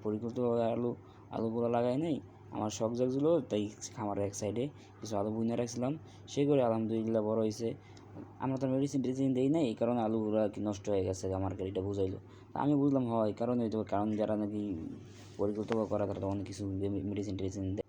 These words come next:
যাই হোক, আলহামদুলিল্লাহ যা পাইছি আমরা আলু বা যা নষ্ট হয়েছে তার মধ্যে, তাও অনেক আলু পাইছি। এই অল্পগুলো যদি বড় হইতো, এগুলো না হলে বিশ থেকে পঁচিশ কিলো হলে হইতো। এই অল্প জায়গায় যদি এত আলু দেয়, চার থেকে পাঁচ ফুট জায়গা,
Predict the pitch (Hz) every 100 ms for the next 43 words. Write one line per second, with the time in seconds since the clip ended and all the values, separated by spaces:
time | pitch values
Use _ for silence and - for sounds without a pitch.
0 | - 127 131 170 160 139 139 131 135 131
1 | 131 127 120 120 131 135 117 127 123 117
2 | 117 117 123 117 - - - 117 113 113
3 | 113 123 117 117 104 - - - - -
4 | - - 123 123 123 120 123 - - -
5 | 120 123 123 131 117 113 113 113 107 104
6 | 104 - - 123 127 135 151 151 143 147
7 | 139 123 127 147 123 110 113 110 107 113
8 | 117 117 120 117 123 123 117 107 113 110
9 | 120 123 123 123 123 135 - - - -
10 | - 117 123 120 123 143 147 151 160 120
11 | - - - - 113 110 - 127 143 127
12 | 110 - 143 139 147 123 139 147 135 107
13 | 107 104